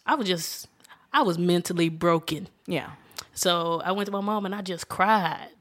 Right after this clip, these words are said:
Speaker 1: Like, I ain't never cried on my mama. And I told her, you know, it was, you know, stuff with my dad and then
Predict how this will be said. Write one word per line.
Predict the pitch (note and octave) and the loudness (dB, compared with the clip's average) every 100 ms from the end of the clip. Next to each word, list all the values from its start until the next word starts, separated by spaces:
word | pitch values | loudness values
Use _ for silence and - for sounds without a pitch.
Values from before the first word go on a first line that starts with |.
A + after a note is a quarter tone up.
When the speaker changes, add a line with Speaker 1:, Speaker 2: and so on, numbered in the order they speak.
| - | -8
Speaker 1:
Like, | F3+ E3+ D#3 D#3+ F3 - - _ _ _ _ _ | 2 2 2 -4 -8 -16 -16 _ _ _ _ _
I | E4+ F#4 | -2 0
ain't | F4+ | 0
never | F#4+ | 0
cried | D#4+ C#4+ G3+ F#3 | 0 2 2 2
on | F3 | 0
my | F3 | -2
mama. | E3+ E3 E3 - - | -2 -4 -6 -12 -6
And | F3+ F#3 | -2 0
I | F#3+ | 0
told | A#3 B3 A3 | 0 0 -2
her, | G3 | -4
you | F#3+ | -6
know, | F#3+ E3+ F3+ _ _ _ _ - | -8 -10 -14 _ _ _ _ -10
it | E3+ | -8
was, | E3 E3+ - F3 _ _ - | -10 -12 -14 -16 _ _ -16
you | D#3 | -16
know, | D#3 | -14
stuff | - - F#3+ | -6 -2 -2
with | G3+ | -2
my | G3+ | -4
dad | F3+ F#3+ F#3 F#3+ F#3+ G3+ | 0 2 2 2 0 -2
and | F3+ D#3+ | -6 -8
then | E3 D#3+ D#3+ | -10 -10 -14